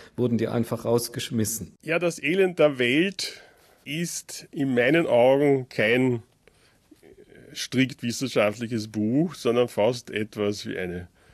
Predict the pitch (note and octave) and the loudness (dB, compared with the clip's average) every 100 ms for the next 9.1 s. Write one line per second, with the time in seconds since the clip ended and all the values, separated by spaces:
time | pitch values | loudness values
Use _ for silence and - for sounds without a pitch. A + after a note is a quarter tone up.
0 | _ _ G#2 - A2 A#2+ G#2 F#2 G#2+ C3 | _ _ -6 0 2 4 4 2 2 2
1 | C3 A#2 A#2 - A2+ A#2 C#3 F3+ F3+ _ | 2 -2 -4 -2 0 2 0 -2 -4 _
2 | _ _ _ - _ _ - C#3 B2 C#3+ | _ _ _ -20 _ _ -2 0 0 -2
3 | E3+ - D3+ D3+ D3 C#3 A#2+ A#2 C#3 D3 | -4 0 2 4 4 2 2 0 -2 -4
4 | D3 C#3 B2+ B2 C3+ C3+ - A#2 C3+ F3 | -2 -4 -4 -4 -2 -4 -6 -4 2 2
5 | D3+ - B2+ A#2 A#2+ G#2+ G2+ - - B2 | 0 0 -2 2 2 2 -2 -12 -12 -10
6 | G#2 A2+ A#2 A2 A#2+ A2 F#2+ G2+ - - | -6 -4 -4 -6 -6 -2 -4 -4 -8 -4
7 | C#3+ D#3+ D#3 - A2+ A#2+ A2+ A#2 A2+ A#2+ | -2 -2 -6 -8 -4 0 0 0 0 2
8 | A#2+ A#2+ G#2 G#2+ G#2+ G2+ G2 B2 B2 B2 | 2 0 -2 -4 -2 -2 -2 -4 -4 -4